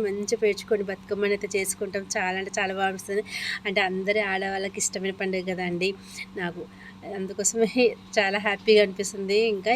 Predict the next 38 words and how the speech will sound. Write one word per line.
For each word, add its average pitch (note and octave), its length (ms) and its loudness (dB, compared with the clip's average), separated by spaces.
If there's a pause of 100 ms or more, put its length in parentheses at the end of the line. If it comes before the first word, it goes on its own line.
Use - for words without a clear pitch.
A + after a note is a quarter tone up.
(140)
ఇంకో A3+ 320 2 (220)
ఇలా A3+ 200 6 (100)
అయిపోయింది G#3+ 440 2
కదా, G3 140 4 (160)
ఇప్పుడు A#3+ 220 -6 (120)
మెయిన్ G#3+ 320 4 (100)
దీంట్లో A#3 280 4 (180)
ఏం G#3 160 2
పెడతానంటే G#3 460 0 (120)
గౌరమ్మని G#3+ 460 2
ఎలా G3+ 220 0
పెడతానంటే, G#3 380 -2 (440)
అంటే A3 180 0
తెలియని G#3 360 0
వాళ్ళ A#3 180 6
కోసం A3+ 240 4
అయితే A3 180 0
చెప్తున్నాను. G#3+ 400 2 (120)
చాలా G3 200 2 (100)
మటుకు B3 260 -2
తెలుసు, G3 240 0 (100)
కొంతమందికి G#3 600 0 (120)
తెలియదు G3+ 360 2
కదండి. F#3 320 0 (520)
మధ్యలో G#3+ 320 4
చాలామంది G#3+ 380 0
ఫ్లవర్స్ G3+ 360 0
కూడా A3+ 140 2
పెడతారు, G3 340 2 (100)
అలా G3+ 200 0
కాకుండా A3 400 -4
ఇంకా A#3 140 2 (100)
ఇలా G#3 200 4
కూడా G#3+ 180 4
పెడతారండి. F#3+ 440 0 (540)
గుమ్మడి A#3+ 340 4
పువ్వు A#3+ 200 2
ఉంటుంది G3+ 180 0